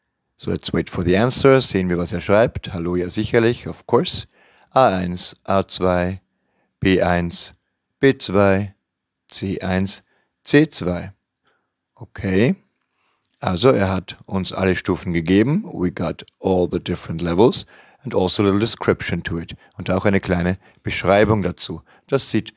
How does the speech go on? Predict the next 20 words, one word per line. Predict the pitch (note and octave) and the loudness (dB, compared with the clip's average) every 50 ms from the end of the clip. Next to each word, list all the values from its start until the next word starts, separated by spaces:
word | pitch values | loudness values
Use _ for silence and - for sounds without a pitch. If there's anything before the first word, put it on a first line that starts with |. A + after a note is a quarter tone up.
| _ _ - | _ _ -14
sehr | - - - F#2 - | -10 -8 -8 -8 -6
gut | - F2 E2+ - | -6 -8 -6 -4
aus. | F#2 F#2 G#2+ C3 - - - | 0 2 2 2 0 -2 -6
That | - G2+ F#2 - - | -8 -8 -8 -8 -8
looks | F#2 - - - - | -10 -10 -10 -12 -8
quite | - G2 E2+ E2 - - | -8 -6 -6 -8 -6 -6
good | - A#2 E3 - | -6 -4 -4 -4
for | - - G2 | -4 -2 0
me | F#2+ F#2+ G2 C3 D#3 D3+ F3+ - _ | 2 2 2 0 -2 -6 -10 -16 _
so | - - - F2 E2+ | -16 -14 -12 -12 -6
far. | - - G2+ A#2 G3 - - _ _ _ _ - - - - - _ _ _ | 0 4 4 4 4 0 -6 _ _ _ _ -20 -20 -20 -20 -20 _ _ _
Äh, | - F2+ E2+ - - | -8 -8 -8 -6 -6
wir | F2+ F2 E2 | -6 -2 0
werden | F2+ F#2 F#2+ F#2+ F#2+ | 0 0 2 0 0
uns | F2+ - | -2 -2
das | - F2 - | -4 -6 -4
jetzt | G2+ E2+ - - - | -4 -4 -6 -6 -8
ein | G#2 E2+ - | -8 -6 -4
bisschen, | G#2+ G2 - - - - F#2+ F#2 G2 - _ - | -4 -4 -4 -4 -4 -4 -4 -4 -4 -6 _ -12
ja, | G2+ F#2+ | -12 -12